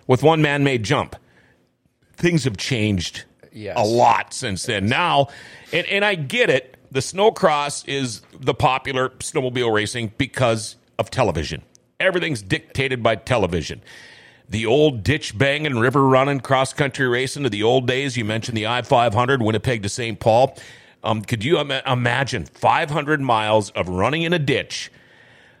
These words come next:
Speaker 1: How many ditch crossings? How many, how many driveway crossings? How many mile road crossings are there? Um,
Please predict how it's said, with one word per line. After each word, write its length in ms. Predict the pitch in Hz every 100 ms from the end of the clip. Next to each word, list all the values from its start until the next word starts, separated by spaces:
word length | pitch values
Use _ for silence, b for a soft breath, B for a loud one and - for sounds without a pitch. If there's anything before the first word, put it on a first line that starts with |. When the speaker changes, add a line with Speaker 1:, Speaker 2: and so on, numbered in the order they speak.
| b _ _ -
Speaker 1:
How 180 | 135
many 180 | 208 208
ditch 300 | 165 180 185
crossings? 640 | - 147 117 - 82 76 - -
How 240 | 165 214
many, 200 | 214 208
how 280 | 165 151 185
many 180 | 214 202
driveway 480 | 180 175 165 160
crossings? 540 | 135 151 120 - 113 98
How 160 | 160
many 160 | 185 220
mile 340 | 208 196 196
road 300 | 196 170 135
crossings 540 | - 135 113 127 113 104
are 260 | - 143 185
there? 340 | 147 98 87 - B B B B
Um, 420 | - 131 127 123